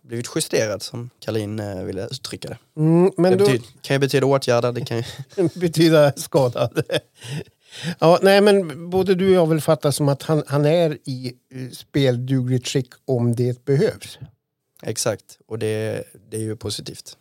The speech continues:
Speaker 2: Ja, det är väldigt positivt. Och nu behöver de, som, som Kalin också säger, att nu måste de ha kroppar.
Speaker 1: Precis. Modo har haft ledigt tisdag och onsdag, men startar träningen igen under torsdag,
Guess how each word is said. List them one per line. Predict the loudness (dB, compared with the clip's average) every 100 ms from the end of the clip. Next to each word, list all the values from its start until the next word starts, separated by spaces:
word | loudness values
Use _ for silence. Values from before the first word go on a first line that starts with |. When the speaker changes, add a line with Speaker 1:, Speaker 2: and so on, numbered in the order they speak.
| _
Speaker 2:
Ja, | -4 0
det |
är | 2
väldigt | 0 -2 -4
positivt. | -6 -8 -8 -10 -4
Och | 2
nu | 4 4
behöver | 4 4 4 4 4
de, | 2 0
som, | 0 -2 -4
som | -6 -4 -2 -4
Kalin | -8 -6 -4 -2 -2 -2
också | -6 -6 -6 -4
säger, | -2 -2 -2
att | -4 -12 -6
nu | 0
måste | 0 0 -2 -4
de | -4
ha | -4 -6
kroppar. | -4 -6 -4 -8 -8 -12 _ _ _ _ _ _ _ _ _ _ _ _
Speaker 1:
Precis. | -12 -10 -8 -10 -12 -16 -14
Modo | -2 2 4
har |
haft | 2 0
ledigt | 0 0 -4 -8
tisdag | -6 -4 -2 -2
och | -2 -4 -6
onsdag, | -8 -6 -8
men | -6 -4
startar | -2 -4 -6 -10
träningen | -10 -8 -6 -6 -8
igen | -8 -8 -8
under | -10 -10 -10 -10
torsdag, | -12 -10 -8 -8 -8 -8 -10